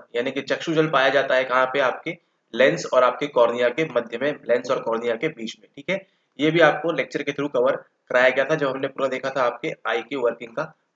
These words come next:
मॉडल, ठीक है। तो रेटिना द्रव यहाँ पे नहीं होगा, राइट आंसर क्या है आपका? ऑप्शन नंबर ए,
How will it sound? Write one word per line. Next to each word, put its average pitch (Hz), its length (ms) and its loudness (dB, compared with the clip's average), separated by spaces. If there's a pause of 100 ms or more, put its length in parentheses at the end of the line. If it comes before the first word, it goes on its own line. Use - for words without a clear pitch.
(140)
मॉडल, 107 220 -2
ठीक - 420 -14
है। 185 100 0 (380)
तो 143 60 0
रेटिना 156 280 2
द्रव 165 220 4
यहाँ 156 180 8
पे 165 160 -2 (200)
नहीं 147 180 -2
होगा, 147 260 -2
राइट 131 220 0
आंसर 139 200 -2
क्या 127 180 -6
है 131 100 0
आपका? 127 280 -2
ऑप्शन - 320 -4
नंबर 127 280 -4
ए, 156 160 -2